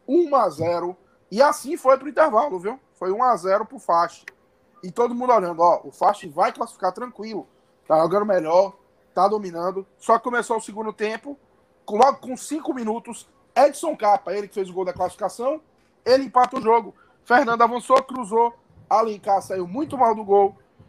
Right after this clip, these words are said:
e, e Capa toca pro gol vazio, um a um. Beleza, um a um. A resultado dele era bom pro, pro Faixa. Vale lembrar que não temos gol fora nas competições nacionais desde dois mil e dezoito.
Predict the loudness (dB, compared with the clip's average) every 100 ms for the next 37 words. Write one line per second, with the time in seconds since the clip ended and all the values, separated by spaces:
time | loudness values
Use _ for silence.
0 | _ -12 -12 -12 _ _ -10 -2 4 4
1 | 4 -2 -2 _ _ _ 2 4 4 -8
2 | -6 -4 -2 -4 -6 -16 -18 _ -8 -4
3 | -4 -8 _ _ _ 2 4 4 2 0
4 | -6 -10 _ 0 2 2 -2 -12 _ _
5 | _ _ -10 -6 -4 -2 -2 0 -2 -4
6 | -8 -12 -14 -16 -8 2 2 2 -8 -20
7 | _ _ _ 2 2 -2 0 0 0 -8
8 | -8 -10 -10 -8 -8 -8 -4 -2 -2 0
9 | -2 0 -2 -6 _ _ _ _ _ _
10 | _ 0 4 4 4 -6 -8 -6 -2 0
11 | 0 2 2 0 -2 -4 -4 -4 -10 -10
12 | -16 -6 -4 -4 -6